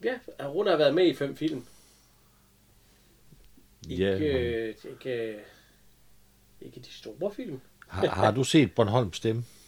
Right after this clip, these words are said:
Speaker 1: Nej, jeg har faktisk ikke set Bornholms Stemme, men den er hun med i, ja. Og hun lever stadigvæk. Født i femogfyrre.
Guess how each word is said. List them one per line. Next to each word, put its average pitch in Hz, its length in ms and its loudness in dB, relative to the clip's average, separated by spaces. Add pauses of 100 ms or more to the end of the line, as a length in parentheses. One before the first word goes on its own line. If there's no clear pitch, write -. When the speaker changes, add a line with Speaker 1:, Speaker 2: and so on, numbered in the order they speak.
(320)
Speaker 1:
Nej, 208 140 -2
jeg 190 80 -4
har 190 80 -6
faktisk 196 200 -12
ikke 214 120 -18
set 175 200 -10
Bornholms 127 360 -10
Stemme, 120 220 -14
men 123 80 -14
den 220 120 -8
er 208 80 -6
hun 196 100 -8
med 180 160 -2
i, 165 80 -4
ja. 143 160 -6 (580)
Og 123 80 -12
hun 214 240 -4
lever 233 200 0
stadigvæk. 220 460 -2 (340)
Født 240 160 -12
i 170 40 -10
femogfyrre. 196 520 -6